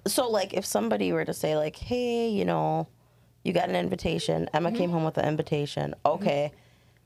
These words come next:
Speaker 1: Send her to the birthday party. But what if the parent reached out to you and was like,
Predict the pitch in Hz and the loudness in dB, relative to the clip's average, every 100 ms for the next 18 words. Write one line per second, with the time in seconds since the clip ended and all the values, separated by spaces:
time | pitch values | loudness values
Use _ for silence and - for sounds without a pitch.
0 | _ _ _ - - 175 175 170 160 151 | _ _ _ -10 -2 0 2 0 0 0
1 | 151 - 156 - 151 151 160 156 - 165 | -2 0 -2 0 0 0 0 -2 -2 0
2 | 170 175 175 170 - 160 156 - 151 - | 0 0 -2 -4 0 0 0 0 -4 -2
3 | 151 151 - 151 151 160 - 180 | -2 0 -2 0 0 0 0 0